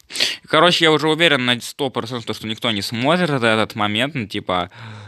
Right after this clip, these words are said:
Ну, я серьезно, кому интересно, какой-то школьник бегает такой, тут в Майнкрафт играет.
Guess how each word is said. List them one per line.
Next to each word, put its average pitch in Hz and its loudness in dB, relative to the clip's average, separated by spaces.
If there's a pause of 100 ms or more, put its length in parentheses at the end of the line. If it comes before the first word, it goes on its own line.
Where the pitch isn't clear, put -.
Ну, 107 2
я 113 4
серьезно, 101 -2
кому 110 -8
интересно, 98 -8
какой-то 90 -4
школьник 95 2
бегает 95 0
такой, 85 -6
тут - -16
в - -12
Майнкрафт 87 -4
играет. 87 -6